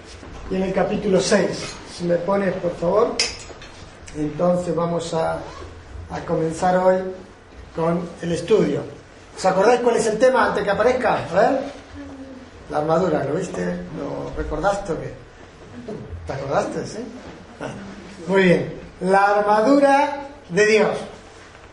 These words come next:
Es muy fácil, ¿verdad? Parece ser muy sencillo cuando hablamos de la armadura de Dios pensar en este, en este aspecto,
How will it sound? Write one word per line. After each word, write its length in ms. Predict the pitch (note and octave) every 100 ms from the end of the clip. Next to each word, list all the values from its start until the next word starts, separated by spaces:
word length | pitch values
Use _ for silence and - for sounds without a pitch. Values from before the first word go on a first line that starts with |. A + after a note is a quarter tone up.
| - -
Es 100 | C#4
muy 140 | C4+
fácil, 560 | F3+ F3+ - G#3+ - - - -
¿verdad? 340 | F#3 G3+ A#3 A3
Parece 320 | G3 A#3 A3
ser 180 | A3 G#3+
muy 140 | G#3
sencillo 540 | F#3+ F3+ A3 A3 G#3
cuando 220 | G3 F3 F3
hablamos 360 | F#3 G3 F#3
de 120 | F3
la 100 | F3
armadura 680 | E3+ D#3+ E3+ F#3 F#3+ F#3+ F#3+ - - - - - -
de 120 | D#3+
Dios 500 | F3+ G#3 A3 A3 - - - - - -
pensar 480 | E3+ E3+ G3 F#3+
en 100 | F#3+
este, 840 | F#3+ F3+ F#3 F3 F3 E3+ E3+ - -
en 100 | F3+
este 180 | F3 F3
aspecto, 480 | - A#3 - -